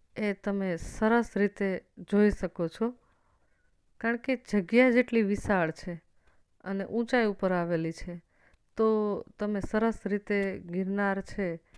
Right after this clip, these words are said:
એના પણ અહીંથી દર્શન કરી શકો છો. અને ખૂબ જ સરસ મજાનો બગીચો અને ઉપરકોટ છે એ છે. તો હવે,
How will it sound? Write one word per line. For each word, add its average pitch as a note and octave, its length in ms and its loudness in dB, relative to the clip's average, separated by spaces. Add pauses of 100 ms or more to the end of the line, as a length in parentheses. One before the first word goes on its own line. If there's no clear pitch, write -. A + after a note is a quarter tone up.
(300)
એના G3 280 0
પણ F#3+ 440 -4
અહીંથી F#3+ 360 -4
દર્શન F3+ 460 0
કરી F#3 260 -2
શકો F3 340 -6
છો. G3 260 -10 (1400)
અને F#3+ 140 -10
ખૂબ A#3 340 0
જ A3 60 4
સરસ G#3 440 -2
મજાનો F#3 400 -2
બગીચો F3+ 680 -4 (720)
અને F3 600 -4
ઉપરકોટ F#3+ 600 -4
છે F#3 440 -4
એ F3+ 100 -6
છે. F#3+ 400 -6 (580)
તો F3 340 -2
હવે, F#3 680 0